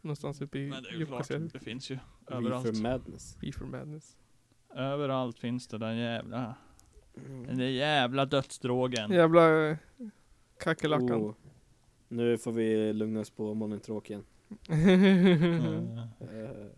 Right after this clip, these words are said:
Speaker 1: Molnen Tråke. Han skulle ju vara först med att starta hascheri.
Speaker 3: Ja, vad skulle han?
Speaker 1: <laughs> Vad är det
Speaker 3: Nej.
Speaker 1: fina
Speaker 2: Ja.
Speaker 1: franska namnet för hasch då?
Speaker 3: Pott.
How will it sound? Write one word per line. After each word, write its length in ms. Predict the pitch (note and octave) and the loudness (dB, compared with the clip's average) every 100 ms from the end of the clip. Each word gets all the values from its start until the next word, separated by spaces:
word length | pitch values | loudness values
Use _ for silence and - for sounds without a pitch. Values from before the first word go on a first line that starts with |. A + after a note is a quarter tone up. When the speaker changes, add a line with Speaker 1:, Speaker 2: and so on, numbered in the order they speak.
| - | -4
Speaker 1:
Molnen 280 | D#3+ D#3+ D#3 | 2 2 4
Tråke. 400 | D3+ D3+ - C#3+ | 2 0 -6 2
Han 160 | F3+ A3 | 4 4
skulle 160 | F#3 | 6
ju 40 | D#3+ | 6
vara 100 | D#3+ | 6
först 420 | - F#3+ - - | 6 4 4 -4
med 100 | D3+ | -6
att 60 | C#3 | -2
starta 300 | C#3+ - C#3 | -2 0 0
hascheri. 580 | D3 - D3+ D3+ D3 - _ - | 0 -2 -4 -4 -6 -10 _ -8
Speaker 3:
Ja, 140 | A#2 | -2
vad 120 | A#2+ A#2 | -2 0
skulle 260 | C3 B2 | 2 4
han? 400 | B2+ D3 C3 D#3 | 2 2 0 -2
Speaker 1:
<laughs> 0 | F#3 - - - - G#3 F3+ G3+ - - - - | -6 -10 -18 -8 -4 0 0 -2 -8 -12 -6 4
Vad 120 | E3+ | 6
är 40 | |
det 60 | E3+ | 8
Speaker 3:
Nej. 160 | C3+ | 8
Speaker 1:
fina 140 | G3 F#3+ | 8 6
Speaker 2:
Ja. 40 | |
Speaker 1:
franska 440 | F3 G3 F3+ E3 B3+ | 6 6 4 2 0
namnet 340 | D#3+ D3 C#3+ | -2 -2 -4
för 80 | C3+ | -4
hasch 300 | D3+ F#3 - | -4 -4 -8
då? 100 | F3 D#3 _ _ _ _ _ _ _ _ _ _ _ | -12 -14 _ _ _ _ _ _ _ _ _ _ _
Speaker 3:
Pott. 340 | - A#2 C#3 | -12 -12 -14